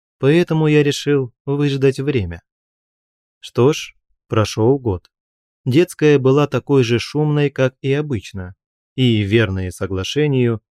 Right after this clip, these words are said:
три доктора снова посетили замок. Из их разговора я узнал достаточно, чтобы понять, что они были удивлены здоровьем младенца. И это было обсуждено перед их отъездом,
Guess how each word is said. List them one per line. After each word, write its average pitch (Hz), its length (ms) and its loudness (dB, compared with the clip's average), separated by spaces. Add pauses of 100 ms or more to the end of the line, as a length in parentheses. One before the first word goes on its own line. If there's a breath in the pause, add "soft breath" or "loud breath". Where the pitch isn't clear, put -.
(180)
три 190 200 2
доктора 143 540 0
снова 156 420 -4
посетили 104 580 -4
замок. 101 460 -6 (580)
Из 131 200 2
их 151 140 2
разговора 131 540 2
я 135 200 2
узнал 135 340 0
достаточно, 123 720 -4
чтобы 113 360 -2
понять, 131 360 -2
что 117 300 0
они 123 220 0
были 139 400 0
удивлены 147 600 2
здоровьем 104 540 0
младенца. 104 720 -4 (640)
И 135 140 2
это 147 320 2
было 139 380 2
обсуждено 120 600 -2
перед 110 320 -2
их 113 140 -4
отъездом, 107 680 -6